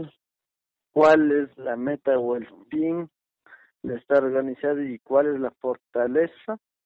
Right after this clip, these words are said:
eh, de la que debemos tener, mm,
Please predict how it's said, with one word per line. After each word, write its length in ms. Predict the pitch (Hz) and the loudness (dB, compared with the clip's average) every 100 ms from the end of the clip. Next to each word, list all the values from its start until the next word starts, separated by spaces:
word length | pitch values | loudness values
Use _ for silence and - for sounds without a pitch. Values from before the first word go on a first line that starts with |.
| _ _ _ - | _ _ _ -12
eh, 420 | 135 120 113 110 107 | -6 -6 -6 -10 -10
de 160 | 117 | -8
la 140 | 110 113 | -6 -6
que 160 | 127 | -4
debemos 460 | 123 127 131 143 147 - | -2 0 0 -2 -6 -6
tener, 480 | 139 147 151 190 - _ _ _ _ _ _ _ _ _ _ - | -4 -2 0 -2 -6 _ _ _ _ _ _ _ _ _ _ -10
mm, 440 | 139 123 110 101 | -8 -6 -8 -10